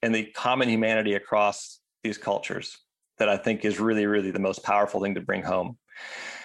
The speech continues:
Um, you go there, and we talked about how you, you know, you get out of the Land Rover and it's so exotic and different. Um, but the reason I love to go there now is the fact that when I see the Hadza kids running around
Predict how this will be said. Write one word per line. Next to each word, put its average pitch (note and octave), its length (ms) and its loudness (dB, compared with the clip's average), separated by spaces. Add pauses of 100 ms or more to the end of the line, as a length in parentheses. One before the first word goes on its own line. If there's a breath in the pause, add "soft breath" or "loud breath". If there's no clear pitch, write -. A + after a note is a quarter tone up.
(160 loud breath)
Um, G#2+ 520 4
you B2+ 160 2
go F3 240 6
there, A#2 240 6
and A2+ 80 4
we A#2 80 4
talked A#2+ 220 0
about A#2 180 4
how A2 60 2
you, G#2+ 140 0
you A2+ 140 -4
know, A2 60 2
you A2 100 2
get A#2+ 120 0
out A#2 120 4
of A2 40 -2
the G#2+ 120 -2
Land A#2 220 0
Rover A2 220 2
and G2 80 -4
it's - 140 -10
so A#2 120 0
exotic G#2 440 0
and G2 100 -4
different. A2+ 340 -2 (800 soft breath)
Um, G#2+ 440 0 (160)
but C3 80 2
the B2 80 0
reason C3 200 2
I C#3 120 2
love C3+ 180 2
to A#2 80 -2
go A2 120 2
there G2+ 160 0
now D3 640 -2 (400)
is A#2 540 -2 (120)
the A#2 240 -8
fact B2+ 320 2
that A2 280 2 (320)
when A2 180 0
I D3+ 140 2
see D3 220 -2
the A2+ 220 -6
Hadza B2+ 320 0
kids A2+ 220 -4
running A#2 240 0
around G#2+ 520 0